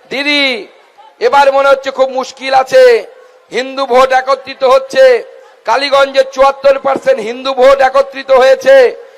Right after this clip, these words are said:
হিন্দুরা যদি সবাই মিলে বিজেপিকে ভোট দেয়, তাহলে আমরা জিতবো না।"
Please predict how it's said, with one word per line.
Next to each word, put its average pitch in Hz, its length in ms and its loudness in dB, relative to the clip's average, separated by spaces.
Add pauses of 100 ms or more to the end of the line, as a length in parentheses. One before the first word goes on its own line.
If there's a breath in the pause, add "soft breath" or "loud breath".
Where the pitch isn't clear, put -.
(140)
হিন্দুরা 262 420 -2
যদি 269 180 -6
সবাই 262 360 0
মিলে 262 220 2
বিজেপিকে 262 480 -6
ভোট 240 280 -2
দেয়, 254 220 2
তাহলে 247 360 -2
আমরা 247 260 -2
জিতবো 240 380 -6
না।" 226 400 0